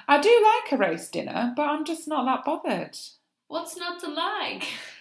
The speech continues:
Speaker 1: So many things. The
Speaker 2: Mm.
Speaker 1: problem is there's too many average roasts out there.
Speaker 2: I've had, maybe I've had too many good roasts, but
Speaker 1: May-,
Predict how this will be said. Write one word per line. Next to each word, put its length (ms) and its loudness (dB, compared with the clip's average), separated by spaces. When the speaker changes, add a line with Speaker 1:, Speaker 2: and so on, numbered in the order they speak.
Speaker 1:
So 420 6
many 340 2
things. 880 -14
The 60 -2
Speaker 2:
Mm. 60 -6
Speaker 1:
problem 320 6
is 100 4
there's 180 -4
too 220 2
many 160 4
average 380 -2
roasts 500 -6
out 220 -8
there. 340 -8
Speaker 2:
I've 140 -12
had, 180 -14
maybe 160 -8
I've 80 -8
had 120 -14
too 120 -14
many 160 -12
good 220 -14
roasts, 580 -14
but 60 -4
Speaker 1:
May-, 280 -4